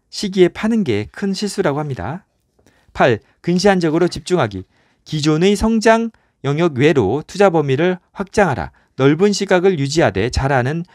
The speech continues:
회사 주식에 투자하라. 구, 주식보다 채권 투자를 선호하기. 천구백이십육 년부터 천구백구십 년까지 육십사 년 동안 주식은 연간 십 점 삼 퍼센트의 수익을 올린 반면 같은 기간 장기 국채의 수익률은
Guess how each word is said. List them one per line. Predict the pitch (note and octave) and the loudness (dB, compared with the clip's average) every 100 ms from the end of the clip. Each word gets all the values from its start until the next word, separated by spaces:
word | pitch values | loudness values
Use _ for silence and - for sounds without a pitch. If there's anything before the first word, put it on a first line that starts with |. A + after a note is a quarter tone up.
| _ - | _ -4
회사 | F#3+ F#3 | 2 2
주식에 | C#3+ A#2+ D#3+ | 0 -4 -4
투자하라. | D#3+ F3+ C#3+ F2+ - _ _ _ - | -2 0 0 0 -6 _ _ _ -4
구, | C3 D#3 G3+ _ _ _ _ _ _ _ | 2 2 0 _ _ _ _ _ _ _
주식보다 | - D3 G3 - E3+ F3+ | -8 -4 -4 0 0 0
채권 | A3 G#3+ F#3+ | 0 0 0
투자를 | D#3+ D3+ D#3 | 0 0 0
선호하기. | F#3+ G3+ D#3 F#2 F2+ - _ _ _ _ _ _ - | 0 2 2 0 -10 -18 _ _ _ _ _ _ -6
천구백이십육 | - A3 G#3+ A3 E3+ D#3 G3 F#3 C#3+ | 0 2 4 2 2 -2 -4 -2 -2
년부터 | D3 D3+ B2 - G3 | -4 -6 -6 -4 -2
천구백구십 | G3+ G#3+ G#3 G3+ F#3+ C3+ D3+ | -2 -4 0 0 -2 -4 -4
년까지 | E3 D3 C#3 C3 G#2 G2 D3+ - _ _ | -2 -4 -2 -2 -2 -4 -4 -8 _ _
육십사 | D3+ - F3+ F#3+ | -8 -4 0 2
년 | E3+ D#3+ | 2 0
동안 | C3+ C#3+ D#3+ | 0 2 0
주식은 | B2 A#2+ B2+ E3+ | -2 -4 -2 0
연간 | C3+ A2 D#3 F3 | 0 0 0 0
십 | F3 F3+ | -2 -4
점 | - F#3+ | -2 0
삼 | F#3 G3 | 0 -2
퍼센트의 | F#3+ F3 D#3 C3+ D#3 | 0 0 -2 -2 -2
수익을 | F3 E3 D3+ | -2 0 2
올린 | B2 D3 E3 | 2 0 0
반면 | A#2 F#2 F2 B2+ _ _ _ | -2 -2 -4 -6 _ _ _
같은 | - C#3 - G3 | -10 -4 0 0
기간 | E3+ F3 F3 | 2 2 0
장기 | C#3 C#3+ D#3 | -2 -2 -2
국채의 | B2+ - C#3 | -2 -2 -2
수익률은 | C#3 D#3 C3 B2+ F#3 | -2 -4 -2 0 -2